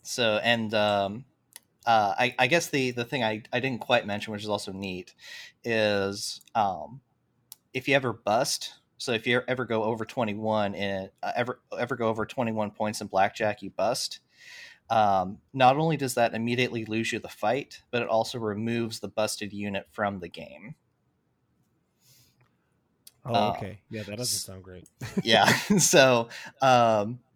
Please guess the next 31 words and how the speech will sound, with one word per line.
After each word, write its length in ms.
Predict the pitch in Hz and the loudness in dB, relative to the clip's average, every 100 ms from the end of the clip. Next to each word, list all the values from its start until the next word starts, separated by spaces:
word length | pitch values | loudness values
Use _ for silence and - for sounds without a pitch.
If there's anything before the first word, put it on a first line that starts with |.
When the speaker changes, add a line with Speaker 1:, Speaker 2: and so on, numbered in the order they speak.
| _ | _
Speaker 1:
uh, 220 | 120 113 | 2 4
there, 220 | 113 127 117 | 6 4 6
there's 280 | 131 127 123 | 4 4 6
that, 360 | 117 101 - - - | 4 4 -4 -18 -4
there's 200 | 131 123 | -2 0
that 180 | 117 117 | 0 2
big 180 | 147 | -2
risk 540 | 113 117 117 101 - - | 0 0 2 2 -2 -2
of, 380 | 113 107 101 98 - | 0 2 2 -2 -2
of 180 | 110 123 | 0 0
losing 260 | 120 104 | -2 -2
a 40 | 95 | -4
fight, 500 | - 110 101 95 - _ | 2 2 2 -2 -10 _
uh, 360 | 113 107 98 98 - | 0 2 2 0 -2
but 120 | 117 | 0
also 640 | 110 110 - 107 104 101 104 | 2 0 0 0 0 -2 -6
you're, 500 | 110 104 101 98 101 _ _ | -4 -2 -2 -4 -8 _ _
you're, 320 | 117 101 92 | -8 -4 -2
uh, 260 | 87 87 92 - | -2 -4 -8 -8
you're 120 | 117 | -8
thinning 340 | - 120 110 | -2 -2 2
out 140 | 113 95 | 0 0
your 120 | 104 | -4
deck, 280 | 104 113 120 | -2 -2 -2
which 180 | 113 | -8
can 320 | - 202 202 180 | -10 -6 -4 -4
be 240 | 160 147 | -2 -4
a, 80 | 110 - | -4 -6
a, 300 | 123 120 110 - | -2 -2 -2 -6
a 60 | 113 | -6
strategy. 680 | - 139 110 104 87 87 | 0 2 2 0 -8 -10